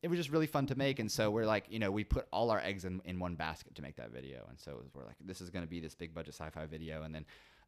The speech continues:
um, so Perry was just sort of sending me some other, uh, songs on the album, and, um, one of them was called, was called Carpool, and I just loved the song, and, uh,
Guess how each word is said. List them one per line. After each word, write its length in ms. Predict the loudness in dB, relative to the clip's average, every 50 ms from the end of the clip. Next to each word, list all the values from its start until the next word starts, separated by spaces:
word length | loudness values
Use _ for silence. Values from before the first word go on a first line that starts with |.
| _ -6
um, 220 | -6 -4 -4 -4
so 140 | -6 -6 0
Perry 280 | 4 6 6 6 4 0
was 140 | 0 -2 -6
just 140 | -8 -8
sort 120 | -6 -6 -8
of 60 | -8 -8
sending 260 | -8 -6 -4 -4 -2
me 60 | -4 -4
some 180 | -6 -4 -4
other, 160 | -4 -2 -2 -4
uh, 380 | -4 -2 -2 -4 -4 -4 -6
songs 320 | -8 -6 -4 -4 -2 -2 -4
on 80 | -4
the 100 | -6 -6
album, 540 | -6 -8 -6 -6 -6 -6 -6 -6 -6 -6 -10 -12 _ _ -10
and, 360 | -8 -6 -4 -4 -4 -4 -4
um, 220 | -4 -4 -4 -4 -4
one 120 | -2 -2
of 80 | -2 -2
them 120 | -4 -4
was 100 | -6 -6
called, 240 | -4 -4 -4 -4 -4 -8 -14 -14 -12
was 180 | -10 -10 -10 -6
called 340 | -2 -2 -2 -2 -2 -6
Carpool, 560 | -10 -6 -4 -2 -2 -2 -4 -6 -6 -8 -10 -12 _ _ _ _ _ _ _ _ _ _ _ _ _ _ _ _ _ _ _ _ _ _ _ _ _ _ -16 -8
and 140 | -4 0 0
I 80 | 2 0
just 160 | 0 -2 -2
loved 160 | -4 -4 -4
the 80 | -4 -8
song, 540 | -8 -6 -6 -6 -6 -6 -6 -6 -8 -8 -8 -8 -8
and, 200 | -10 -10 -10 -10
uh, 220 | -10 -10 -10 -10